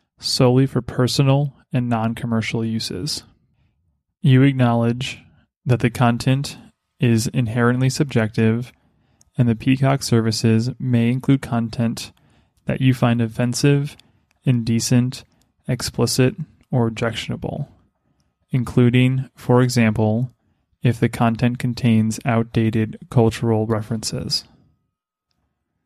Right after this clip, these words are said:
Content types, ratings, reviews, genres, categories, and descriptions are provided as suggestions to help navigation. We do not guarantee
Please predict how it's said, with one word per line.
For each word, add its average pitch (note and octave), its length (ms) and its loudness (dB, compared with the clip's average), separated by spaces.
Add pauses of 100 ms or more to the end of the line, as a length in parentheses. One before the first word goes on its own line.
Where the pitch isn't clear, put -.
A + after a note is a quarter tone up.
(500)
Content B2+ 460 0
types, - 540 -2 (440)
ratings, A#2+ 720 2
reviews, A#2 840 2 (220)
genres, A2 840 0 (400)
categories, A2+ 800 2 (520)
and B2+ 140 0
descriptions A#2 840 -2 (680)
are C3+ 80 0
provided A#2+ 640 2
as A#2 180 0
suggestions A#2 640 -2
to B2+ 80 0
help A#2 260 0 (100)
navigation. A2+ 920 -4 (1300)
We B2+ 160 4
do A#2+ 140 6
not B2 240 2
guarantee A#2+ 760 2